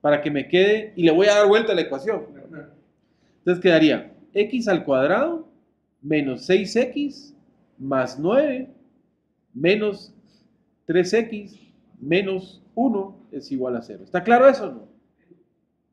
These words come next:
Sí, porque lo que hice fue restar todo esto de ambos lados de la ecuación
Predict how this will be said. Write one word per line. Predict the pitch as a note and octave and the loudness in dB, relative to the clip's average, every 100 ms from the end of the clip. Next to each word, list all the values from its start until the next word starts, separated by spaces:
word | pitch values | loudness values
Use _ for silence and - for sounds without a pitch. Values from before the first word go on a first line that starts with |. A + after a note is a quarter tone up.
| _ _ _ | _ _ _
Sí, | - F#3+ - | -6 -6 -4
porque | D#3 D3+ | -8 -4
lo | D3+ | -4
que | D3 | -2
hice | E3 - A#3 | -2 0 -2
fue | A3 A#3 C#4 - - _ _ _ | 2 0 0 -6 -20 _ _ _
restar | C#3+ D3+ C#3+ - - F#3 G3 - - - | -4 -4 -4 -8 0 2 0 -4 -10 0
todo | A#3 A#3+ B3 | 4 4 4
esto | D#4 E4 - G3+ | 2 -2 -2 0
de | E3+ | 0
ambos | F3+ F3 E3 | -2 -4 -2
lados | F3+ F3+ | 0 0
de | E3 | -2
la | D3 | -4
ecuación | C#3+ D3 F#3 A#3 F#3+ | -6 -6 -2 -2 -4